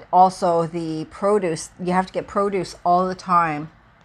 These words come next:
And you have to make sure that you don't get too much because then it goes bad really quick. So you're constantly shopping, right? So that kind of sucks.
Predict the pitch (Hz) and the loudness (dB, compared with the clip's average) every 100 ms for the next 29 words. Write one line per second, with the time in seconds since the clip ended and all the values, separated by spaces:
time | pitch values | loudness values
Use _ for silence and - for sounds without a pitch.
0 | _ _ _ _ _ - 190 208 196 202 | _ _ _ _ _ -8 -2 2 2 0
1 | 208 208 - 202 190 190 170 185 185 196 | -4 -6 -4 -4 -4 -4 -4 -4 -4 -10
2 | - - 240 202 170 - - 196 180 185 | -8 -4 -2 -2 -2 -8 -12 -10 -4 -4
3 | 175 170 160 160 151 175 196 202 - 233 | -2 -6 -2 2 2 2 -4 -6 -6 -6
4 | 233 - - - - - 214 202 - 208 | -6 -10 -20 -20 -20 -2 0 0 0 -2
5 | 208 - 196 220 208 214 202 262 151 - | -2 -6 -10 -8 -2 2 2 0 -8 -12
6 | - - - - - - - 170 165 170 | -16 -20 -20 -20 -20 -20 -14 -8 -6 -4
7 | 180 175 - 196 190 214 233 220 - - | -4 -6 -2 0 4 6 6 2 -10 -16
8 | - 151 127 - - - - | -10 -10 -10 -12 -14 -18 -20